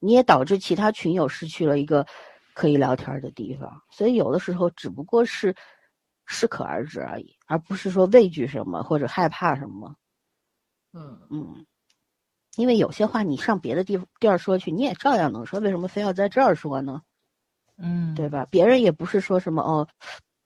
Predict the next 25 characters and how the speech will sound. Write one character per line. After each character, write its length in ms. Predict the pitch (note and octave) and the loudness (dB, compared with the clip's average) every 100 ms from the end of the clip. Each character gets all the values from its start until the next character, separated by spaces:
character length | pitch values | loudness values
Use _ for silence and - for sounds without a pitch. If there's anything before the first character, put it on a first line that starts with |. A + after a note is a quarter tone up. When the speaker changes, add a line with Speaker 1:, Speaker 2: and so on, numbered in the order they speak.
| _ _ | _ _
Speaker 1:
就 220 | - F3 D#3+ _ - | 0 0 0 _ -6
劝 280 | - G#3+ | 6 6
你 140 | E3 D3 | 6 -2
一 60 | |
下， 180 | C#3 D#3+ | 0 0
哎， 180 | C#3 D3 | 2 0
算 280 | - F#3+ D3 | -2 0 2
了， 160 | B2 | 0
咱 240 | C3+ D3 C#3+ | -4 -4 -2
们 100 | D#3 | -2
打 180 | D3+ D#3+ | -2 -2
住 240 | F3+ E3 | -4 -6
吧， 240 | D3 G2+ - _ B2+ _ | -4 -6 -10 _ -20 _
你 140 | - C#3+ | -10 -2
就 80 | D3+ | 2
要 100 | D#3+ | 2
怼 220 | D#3+ B2 | 2 0
人 180 | A2+ A#2+ | 0 -2
家 140 | B2+ | -4
说， 160 | B2 - | -4 -4
哎， 120 | D3 | -2
你 140 | D3+ | -4
是 140 | C3 D#3 | -6 -8
不 60 | |
是 180 | D#3+ D3+ | -6 -6